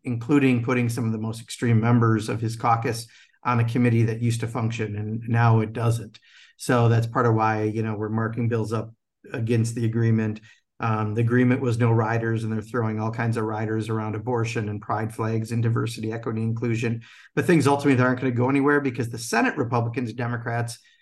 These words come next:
are the adults, and they've passed bills. Twenty-four to four was the worst vote I think they had in committee, and they had unanimous votes 'cause they're doing their job. So my guess is,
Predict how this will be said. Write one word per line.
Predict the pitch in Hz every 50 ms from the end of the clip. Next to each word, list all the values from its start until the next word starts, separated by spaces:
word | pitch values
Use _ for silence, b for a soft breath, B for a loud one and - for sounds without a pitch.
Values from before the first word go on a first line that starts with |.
| b b -
are | 131 120 120 117
the | 110 113 117
adults, | 113 113 117 139 131 135 135 - - -
and | - 123 117 113 113
they've | 113 117 117 117
passed | 117 123 120 117 - - 123
bills. | 123 117 113 117 117 113 - -
Twenty-four | - - 123 120 120 117 - 131 120
to | 113 113
four | - - 135 123 123 127 123
was | 123 117 110 117
the | 131 117
worst | 120 120 117 117 -
vote | - 127 120 120
I | 120
think | 117 123 123 117
they | 117 120 117
had | 117 120 123
in | 123 120
committee, | 113 117 - 143 143 151 147 - - B B B B B B B
and | - 127
they | 123 113
had | 120 117
unanimous | 113 113 113 120 117 127 135 131 135 -
votes | - 131 131 139 135 131 - - b b b b b _
'cause | - 135 117
they're | 123 127 120 117
doing | 117 127 123 123 117
their | 117 113 107
job. | 113 117 113 110 107 110 113 - -
So | - - 135 123
my | 120 135 131
guess | 127 123 151 160 - - -
is, | 143 131 131 127 120 117